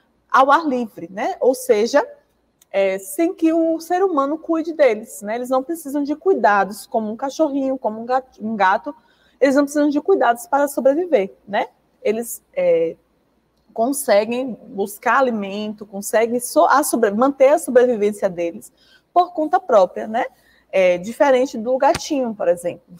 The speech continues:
diferente do cachorro, né? É, a gente não, se deixar um cachorrinho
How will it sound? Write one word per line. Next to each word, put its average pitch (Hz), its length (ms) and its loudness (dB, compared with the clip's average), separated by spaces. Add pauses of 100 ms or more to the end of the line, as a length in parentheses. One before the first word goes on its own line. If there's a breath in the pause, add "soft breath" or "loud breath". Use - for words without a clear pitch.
(140)
diferente 208 600 -2
do 233 360 -6
cachorro, 285 600 -2 (320)
né? 226 200 -4 (540)
É, 170 360 6
a 190 80 2
gente 214 180 -4
não, 226 140 -6
se - 160 -14
deixar 226 300 2
um 302 100 2
cachorrinho 226 680 -4